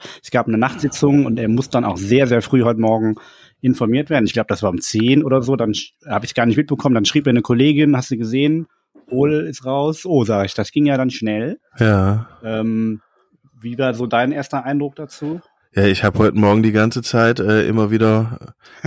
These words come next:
Speaker 2: das Handy in der Hand gehabt, äh, und auf F fünf gedrückt, genau.
Speaker 1: <laughs>
Speaker 2: Und dann kam nix, ne? Und wirklich quasi in dem Moment, wo ich das Handy weglegte, klingelt es dann in dieser einen Gruppe, die wir da haben, äh,
Speaker 1: Mhm.
Speaker 2: und,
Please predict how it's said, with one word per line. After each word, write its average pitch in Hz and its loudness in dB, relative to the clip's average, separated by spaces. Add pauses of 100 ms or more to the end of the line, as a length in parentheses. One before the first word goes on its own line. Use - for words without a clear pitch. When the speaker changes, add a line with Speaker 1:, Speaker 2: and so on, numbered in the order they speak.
Speaker 2:
das 98 -8
Handy 107 4
in 101 2
der 107 4
Hand 117 2
gehabt, 123 0
äh, 107 0
und 104 0
auf 87 0
F 107 -2
fünf 113 -2
gedrückt, 127 0
genau. 113 2 (240)
Speaker 1:
<laughs> 135 -10
Speaker 2:
Und 107 2
dann 104 2
kam 107 2
nix, 147 0
ne? 117 2
Und 113 -2
wirklich 110 -2 (240)
quasi 113 2
in 110 0
dem 110 2
Moment, 139 4
wo 180 2
ich 180 0
das 165 -2
Handy 156 0
weglegte, 135 0 (560)
klingelt 139 2
es 110 0
dann 120 2
in 127 -2
dieser 131 2
einen 143 2
Gruppe, 120 2
die 95 0
wir 98 2
da 107 2
haben, 143 0
äh, 151 2
Speaker 1:
Mhm. 202 -16 (520)
Speaker 2:
und, 160 2